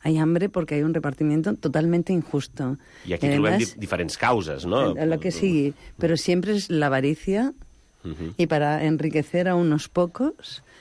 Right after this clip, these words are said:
Speaker 1: que importa muy poco que otros lo estén pasando mal. Pero que ir despertando conciencias creo que es una misión que nos toca a todos y en
Speaker 2: Ujú.
Speaker 1: este momento, aquí y donde sea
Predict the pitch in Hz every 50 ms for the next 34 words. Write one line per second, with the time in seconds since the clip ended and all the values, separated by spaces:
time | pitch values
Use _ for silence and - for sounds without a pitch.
0 | - _ _ - - 170 160 151 160 180 - - 190 180 175 165 165 156 - 175
1 | 170 160 - 202 233 269 - - _ _ _ _ - - - _ - - - 175
2 | 160 156 156 - 180 180 214 226 208 - - - - 156 143 143 - 165 147 147
3 | 151 - - 156 147 143 139 139 131 127 135 147 - - - - - - - -
4 | - 170 165 160 - - _ _ - - _ _ _ _ - - - 185 175 151
5 | - - 208 220 214 208 196 220 202 - - 185 165 - 170 160 160 160 151 -
6 | 147 139 131 - 151 139 147 147 - - 190 220 294 - - - - - _ _
7 | _ - - - - - - - _ _ - 151 147 151 151 - 180 160 - 175
8 | 170 156 156 156 143 - - 156 156 175 175 190 165 147 143 - - 135 120 -
9 | 143 131 - 135 139 139 147 180 214 - - - - - - - _ _ _ _
10 | - - _ _ - 165 160 147 143 143 139 - 147 135 135 135 127 127 127 120
11 | - 123 123 131 127 - 165 165 165 190 208 220 - - 143 139 135 131 123 120
12 | 131 127 - - 135 127 120 117